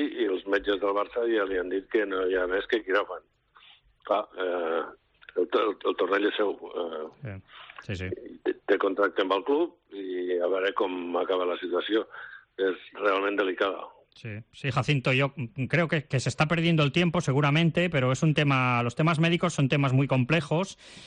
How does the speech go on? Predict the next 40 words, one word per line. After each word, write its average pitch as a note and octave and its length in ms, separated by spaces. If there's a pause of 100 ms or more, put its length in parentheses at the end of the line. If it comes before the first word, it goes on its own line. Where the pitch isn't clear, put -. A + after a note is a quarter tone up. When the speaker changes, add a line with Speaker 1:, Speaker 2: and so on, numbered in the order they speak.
(180)
Speaker 2:
y D#3+ 60
a C#3 40
lo C3+ 60
mejor C#3+ 240
en F3+ 80
este E3 160
caso E3 220
también, D#3 400
además D3 300
del D#3 160
tema D3+ 180
médico, D#3+ 340
hay D#3 120
un D3 80
componente C#3 500
más, D#3+ 300
que C3+ 160
es C3+ 100
que C#3+ 300 (260)
seguramente D3 480
el C3 80
futbolista C#3+ 500
no C#3 120
se - 80
ha B2 40
sentido C#3 340
muy C3+ 140
bien C3 140
tratado B2+ 380
por B2+ 120
el A#2+ 120
club C3 160
en B2 80
los A#2 160
últimos B2 320
tiempos, D#3+ 340
en A2 80
fin, B2+ 180
que A#2 120
todo, D3+ 320